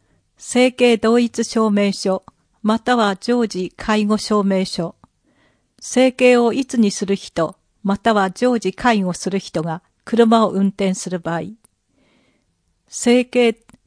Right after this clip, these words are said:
同一証明書、または常時介護証明書の交付場所、身体障害者手帳、または療育、愛護、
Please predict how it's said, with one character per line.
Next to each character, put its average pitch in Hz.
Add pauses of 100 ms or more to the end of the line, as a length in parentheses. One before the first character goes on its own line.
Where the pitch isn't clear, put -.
(100)
同 240
一 233 (280)
証 233
明 214
書、 -
ま 196
た 233
は 190
常 247
時 190
介 214
護 220
証 214
明 202
書 190
の 180
交 202
付 196
場 185
所、 - (920)
身 247
体 240
障 233
害 226
者 220
手 208
帳、 180 (320)
ま 208
た 240
は 196 (420)
療 214
育、 196 (460)
愛 220
護、 214